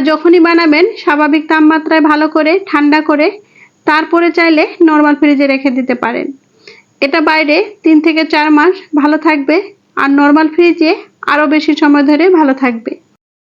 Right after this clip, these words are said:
তাহলে এভাবে করে কিন্তু আপনারা বানিয়ে রাখতে পারেন। রেসিপিটি ভালো লাগলে এভাবে করে বাসায় ট্রাই করবেন। ভালো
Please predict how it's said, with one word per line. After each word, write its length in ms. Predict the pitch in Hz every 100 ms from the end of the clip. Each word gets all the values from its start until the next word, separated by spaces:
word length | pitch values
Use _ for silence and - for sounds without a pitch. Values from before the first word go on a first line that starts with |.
| _ _ _
তাহলে 320 | 320 330 339 339 302
এভাবে 280 | 311 320 339
করে 260 | 339 330 339
কিন্তু 380 | 339 339 330 320 415 - 294
আপনারা 300 | 302 320 302
বানিয়ে 320 | 294 302 320
রাখতে 300 | 320 320 330
পারেন। 340 | 320 311 302 370 - _ _ _
রেসিপিটি 480 | 285 302 330 330 330
ভালো 280 | 294 302 311
লাগলে 340 | 320 320 294 339 415 -
এভাবে 400 | 349 285 311 320
করে 280 | 320 311 302 415 -
বাসায় 340 | 285 294 311 294
ট্রাই 200 | 302 311
করবেন। 400 | 311 302 294 403 - - _ - - - 285
ভালো 160 | 311